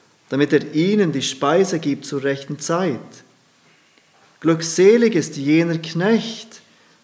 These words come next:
den sein Herr, wenn er kommt, bei solchem Tun finden wird. Wahrlich, ich sage euch, er wird ihn über alle seine Güter setzen. Wenn aber jener böse Knecht in seinem Herzen spricht,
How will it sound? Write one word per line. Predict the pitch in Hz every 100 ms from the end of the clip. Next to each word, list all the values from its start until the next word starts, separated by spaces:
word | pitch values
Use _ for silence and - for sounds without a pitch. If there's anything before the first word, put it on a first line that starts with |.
| -
den | 160 151
sein | 151 165 190
Herr, | 147 160 135 120 123
wenn | 135
er | 135
kommt, | - 143 143 185 185
bei | 131 127
solchem | 139 139 139 151 -
Tun | - 220 240 220 151
finden | 160 151 151 147
wird. | 151 139 107 - - _ _ _ _ _ _ _ _ _ _ -
Wahrlich, | 123 147 185 190 185
ich | 160 -
sage | 147 147 156 151
euch, | 135 143 147 - - _ _ _ _ _ _ _
er | 135
wird | 135 131 -
ihn | 151 180 202 175
über | 135 131
alle | 135 139
seine | - 139 139 135
Güter | 131 131 139
setzen. | - 143 151 - - 127 113 117 - _ _ _ _ _ _ _ _
Wenn | 151 156
aber | 156
jener | 131 156 208 233 220
böse | 226 175 160 147
Knecht | - - 170 208 190 - - - _ -
in | 185 226 226
seinem | 180 160 143
Herzen | 139 143 156 160 160
spricht, | - - 143 143 - -